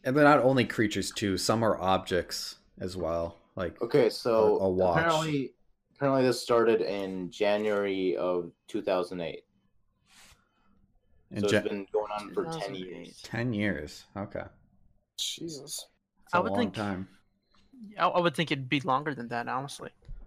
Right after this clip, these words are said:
Speaker 1: Really?
Speaker 3: Yeah.
Speaker 1: Huh. I, I,
Speaker 2: I don't know,
Speaker 1: I would
Speaker 2: man.
Speaker 1: really like to wa-, or read every single one of these 'cause they're very interesting, but there's so
Speaker 2: Yes.
Speaker 1: many.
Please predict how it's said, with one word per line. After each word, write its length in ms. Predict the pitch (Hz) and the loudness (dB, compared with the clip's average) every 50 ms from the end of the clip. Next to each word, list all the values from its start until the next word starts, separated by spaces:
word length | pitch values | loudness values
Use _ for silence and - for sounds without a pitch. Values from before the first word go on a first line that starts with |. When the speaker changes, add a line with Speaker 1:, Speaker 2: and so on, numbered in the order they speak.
| - - | -12 -8
Speaker 1:
Really? 320 | 95 87 92 120 131 127 - - _ _ _ _ _ _ _ _ _ _ _ - | -6 -4 -4 -4 -4 -6 -10 -18 _ _ _ _ _ _ _ _ _ _ _ -8
Speaker 3:
Yeah. 300 | - 78 73 - 123 131 - _ _ _ _ _ _ _ _ _ _ _ - | -6 -6 -6 -6 -8 -10 -14 _ _ _ _ _ _ _ _ _ _ _ -12
Speaker 1:
Huh. 200 | - 120 104 95 95 - _ _ _ _ - - - - - - _ _ _ _ _ _ _ - - | -10 -8 -8 -10 -12 -16 _ _ _ _ -20 -20 -20 -20 -20 -20 _ _ _ _ _ _ _ -2 0
I, 60 | 123 113 | 0 2
I, 160 | - - 120 | 2 2 2
Speaker 2:
I 40 | 117 | 2
don't 100 | 110 104 | 2 2
know, 60 | 101 | 2
Speaker 1:
I 80 | 113 | 2
would 160 | 120 131 127 - | 2 2 2 2
Speaker 2:
man. 60 | 104 | 2
Speaker 1:
really 180 | 110 113 127 120 | 4 4 6 6
like 180 | 110 107 104 | 4 4 4
to 80 | - 110 | 2 -2
wa-, 260 | 101 95 90 85 - - 104 107 | 0 0 0 0 -2 -6 -4 -2
or 180 | 101 95 90 | 0 0 0
read 300 | 87 95 95 101 98 98 - | 0 -2 -2 -2 -4 -4 -4
every 260 | 98 92 90 98 98 | -4 -2 -2 -2 -4
single 280 | - - 110 104 101 90 | -4 -4 -6 -4 -4 -4
one 220 | 82 85 87 95 | -4 -4 -4 -4
of 100 | 101 101 | -4 -2
these 400 | 120 117 120 123 123 123 - - | 0 2 2 0 0 -4 -8 -12
'cause 200 | - - 120 107 | -8 -6 -4 0
they're 120 | 107 98 87 | 0 0 0
very 540 | 87 87 90 98 101 92 95 98 98 85 85 | -2 -6 -8 -2 0 2 2 2 2 0 -2
interesting, 600 | 92 95 - 98 - - 120 120 127 131 139 135 _ _ _ _ _ _ _ _ _ _ _ _ - | -4 -6 -6 -8 -10 -8 -6 -6 -6 -6 -8 -14 _ _ _ _ _ _ _ _ _ _ _ _ -16
but 100 | 101 - | -10 -6
there's 180 | - 92 87 - | -6 -6 -6 -6
so 240 | - - - 98 92 | -6 -4 -2 -2 -2
Speaker 2:
Yes. 120 | 87 82 | -2 -4
Speaker 1:
many. 360 | 82 82 82 82 82 85 78 | -6 -8 -8 -8 -8 -10 -10